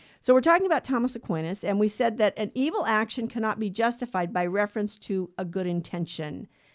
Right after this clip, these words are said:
The end does not justify your means, okay? That's in the Catechism, number seventeen fifty-nine. So the Catechism explains that a morally good act requires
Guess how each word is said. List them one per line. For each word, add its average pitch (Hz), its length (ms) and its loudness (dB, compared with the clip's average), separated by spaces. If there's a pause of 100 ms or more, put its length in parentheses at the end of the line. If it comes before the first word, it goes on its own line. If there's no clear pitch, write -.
(140)
The 202 160 2
end 226 320 2
does 190 180 -2
not 185 160 2
justify 180 440 -2
your 165 180 -2
means, 190 240 -2
okay? 175 160 -6
That's 190 240 -2
in 202 80 0
the 208 40 -2
Catechism, 208 600 -2
number 175 220 -4
seventeen 196 560 -4
fifty-nine. 185 540 -4 (580)
So 240 340 4 (840)
the 247 120 4
Catechism 339 520 4
explains 226 540 2
that 214 180 2
a 254 120 8
morally 294 580 6
good 226 420 4 (260)
act 208 440 2
requires 220 960 -2